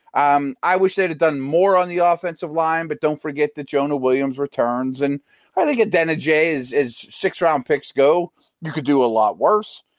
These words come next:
I could take or leave Kareem, and I think Higgins, I'm fine with. It's, it's a little bit chalky. Makes me think next year that Higgins and Boyd will be the starters and Green and Ross will probably be elsewhere.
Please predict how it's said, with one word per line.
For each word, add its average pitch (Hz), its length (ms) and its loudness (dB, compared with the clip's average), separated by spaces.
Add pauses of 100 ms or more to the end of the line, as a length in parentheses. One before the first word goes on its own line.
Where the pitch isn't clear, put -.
(180)
I 254 100 0
could 269 140 -6
take 254 220 0
or 190 80 0
leave 180 340 -6
Kareem, 190 640 -4 (140)
and 147 520 -2 (120)
I 190 120 0
think 196 220 -8
Higgins, 185 600 -2 (400)
I'm 190 160 0
fine 139 420 -2
with. 92 220 -10
It's, 113 240 -8
it's 120 240 -6
a 131 40 -2
little 156 200 0
bit 135 220 -4
chalky. 180 680 -2 (260)
Makes 160 300 -4
me 156 120 -8
think 160 360 -6
next 156 360 -8
year 151 340 -2
that 127 200 0
Higgins 151 440 -2
and 123 140 -2
Boyd 147 280 4
will 143 60 2
be 139 100 -4
the 117 120 -6
starters 151 680 0
and 113 180 -4
Green 135 400 0
and 120 480 -4
Ross 127 340 2
will 123 80 -8
probably 113 380 0
be 107 180 -4
elsewhere. - 460 -2